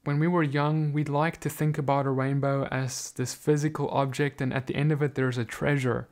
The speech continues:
right? But in fact, rainbows, they're not physical objects that you can touch or feel. They're really a reflection of light.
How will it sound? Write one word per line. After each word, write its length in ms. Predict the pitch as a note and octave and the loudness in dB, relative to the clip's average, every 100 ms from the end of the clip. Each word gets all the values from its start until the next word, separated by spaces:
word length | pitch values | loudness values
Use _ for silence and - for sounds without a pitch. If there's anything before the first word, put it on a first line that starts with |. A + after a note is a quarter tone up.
| - - - _ _ _ - - | -18 -20 -20 _ _ _ -4 2
right? 320 | C3 D3 C#3+ - - - - - - _ _ _ | 4 4 0 -4 -14 -20 -20 -20 -20 _ _ _
But 180 | - B2+ | -4 0
in 140 | F3 | 2
fact, 340 | E3 - F#3 D#3+ | 2 0 0 2
rainbows, 800 | D#3 E3+ F3 D#3 D3+ D3+ D3+ - | 0 0 0 2 2 0 -6 -10
they're 140 | C#3 D3+ | -4 -2
not 360 | D#3+ E3 - _ | 0 -2 -6 _
physical 760 | - - - E3 D#3 D3+ D3+ C#3 | -20 -20 -2 0 2 0 0 0
objects 840 | C#3+ C#3+ C#3 C3+ - - - - - _ | 0 0 -2 -2 -8 -8 -8 -10 -14 _
that 180 | B2+ C3 | -6 -4
you 60 | C#3 | -4
can 180 | - B2+ | -2 -2
touch 600 | - C3+ D3+ - - - | 0 0 0 -6 -10 -10
or 140 | - A#2 | -8 -8
feel. 640 | - - B2 C3+ C#3+ D3 - - - - - _ _ _ - - | -6 -2 0 2 0 -4 -10 -20 -20 -20 -20 _ _ _ -20 -6
They're 180 | - F#3 | 2 4
really 460 | F#3+ G3 F#3+ F3 - - _ _ - | 4 2 2 0 -4 -12 _ _ -8
a 120 | - | 0
reflection 800 | E3+ E3 D3+ - E3 F3 - D3 | 2 2 0 -4 -4 -2 -6 -4
of 180 | C#3 - | -4 -4
light. 600 | C#3 D3 D#3 B2+ - - | -6 -4 -4 -6 -10 -16